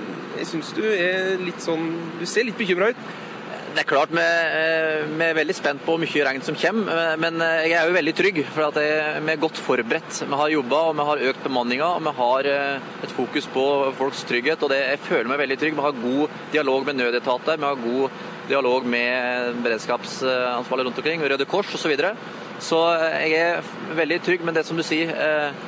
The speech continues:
Speaker 2: vannstanden var oppe i sju hundre kubikk her, her om dagen, og nå er den nede i hundre, så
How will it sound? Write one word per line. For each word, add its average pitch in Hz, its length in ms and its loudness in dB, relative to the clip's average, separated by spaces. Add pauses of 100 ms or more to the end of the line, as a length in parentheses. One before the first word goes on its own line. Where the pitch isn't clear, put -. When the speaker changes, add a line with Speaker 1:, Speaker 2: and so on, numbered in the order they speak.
(200)
Speaker 2:
vannstanden 151 460 2
var 143 180 4
oppe 143 160 -2
i 147 500 2
sju 147 480 -2
hundre 139 300 0
kubikk 131 320 -2
her, 139 140 2
her 139 100 0
om 135 80 -2
dagen, 135 240 0
og 143 80 -2
nå 131 160 0
er 135 60 -2
den 135 40 -4
nede 135 140 0
i 139 80 -2
hundre, 131 260 0
så 143 160 0